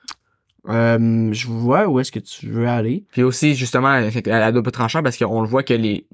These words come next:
Speaker 2: les, les enfants qui ont pas encore beaucoup d'intelligence, ils sont plus heureux, tu sais, ils sont
Speaker 1: Ouais.
Speaker 2: contents de la vie, ils ont un cœur d'enfant.
Speaker 1: Et, ouais.
Speaker 2: L'intelligence vient souvent avec une
Speaker 1: L'innocence.
Speaker 2: délisu-, une désillusion.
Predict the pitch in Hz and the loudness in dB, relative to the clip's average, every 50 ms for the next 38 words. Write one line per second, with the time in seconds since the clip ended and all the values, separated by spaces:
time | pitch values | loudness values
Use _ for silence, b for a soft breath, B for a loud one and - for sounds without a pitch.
0 | - - 117 113 101 - - - 110 113 107 110 107 107 110 117 113 107 - 135 | -8 -2 -2 -2 -2 -2 -4 -6 -4 -2 -2 0 0 0 0 0 0 0 -2 -2
1 | 131 123 - 104 101 92 - - 110 110 - 117 113 110 104 104 - 131 117 110 | -2 -2 -4 -6 -8 -8 -6 -6 -6 -4 -2 -2 -4 -4 -4 -4 -4 -4 -2 -2
2 | 120 107 101 117 143 151 - - - - - 107 113 101 - 104 104 - - - | -2 -2 -2 -4 -6 -8 -10 -12 -14 -10 -8 -6 -6 -6 -6 -6 -8 -8 -10 -16
3 | _ _ - 120 113 117 113 123 139 139 131 - 123 117 113 - 120 156 196 185 | _ _ -8 -4 -2 -2 0 0 -2 -2 -4 -6 -10 -8 -6 -2 0 2 2 2
4 | 147 117 127 120 113 127 151 156 131 120 110 - 139 135 131 123 120 - 151 175 | 2 2 2 0 0 -2 -2 -2 -2 -2 -2 -2 -2 -2 -2 -2 -4 -4 -6 -6
5 | - - 120 123 120 - - 123 151 156 139 139 156 165 180 160 143 147 135 123 | -6 -4 -4 -4 -4 -2 0 0 2 2 2 2 2 2 2 2 0 0 -2 -2
6 | - - 147 147 165 160 139 131 139 135 139 131 127 135 139 165 165 156 156 151 | -4 -2 0 0 2 2 2 2 2 2 4 4 4 4 2 4 4 4 4 4
7 | 156 151 143 135 143 - 139 135 131 135 156 156 143 156 147 147 139 127 127 143 | 4 2 0 0 -2 -2 -2 -2 2 2 2 2 2 0 -2 -2 -2 -2 -2 -2
8 | 143 147 | -4 -4